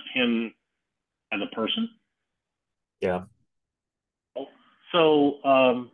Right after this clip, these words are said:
Speaker 1: you know, but there's still a big part of me is, like, kinda wait and see, you know, um, you know, 'cause I was probably the biggest cheerleader, uh, for what Wild West and Apex stood for.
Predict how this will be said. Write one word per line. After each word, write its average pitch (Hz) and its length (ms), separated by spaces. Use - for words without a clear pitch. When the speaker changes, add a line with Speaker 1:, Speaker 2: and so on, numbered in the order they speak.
Speaker 1:
you 180 80
know, 165 120
but 175 220
there's 160 160
still 185 600
a 135 40
big 143 220
part 147 240
of 139 60
me 135 180
is, 117 160
like, 120 200
kinda 127 180
wait 117 240
and 110 100
see, 123 300
you 117 140
know, 117 420
um, 101 340
you 104 60
know, 98 100
'cause 113 160
I 120 140
was 113 200
probably 117 440
the 104 140
biggest 101 320
cheerleader, 104 500
uh, 98 400
for 104 520
what 110 240
Wild 113 280
West 104 280
and 101 100
Apex 104 480
stood - 300
for. 92 320